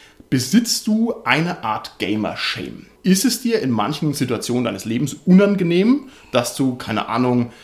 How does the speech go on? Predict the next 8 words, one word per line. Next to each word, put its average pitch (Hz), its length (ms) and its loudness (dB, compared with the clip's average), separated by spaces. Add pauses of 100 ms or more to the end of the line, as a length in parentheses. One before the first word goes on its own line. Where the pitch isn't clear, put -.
(200)
einen 117 280 0
Schnatz - 560 -4
zu 113 160 -6
Hause 107 200 0
im 107 60 -4
Schrank 117 320 -4
hast - 380 -2
oder 110 500 0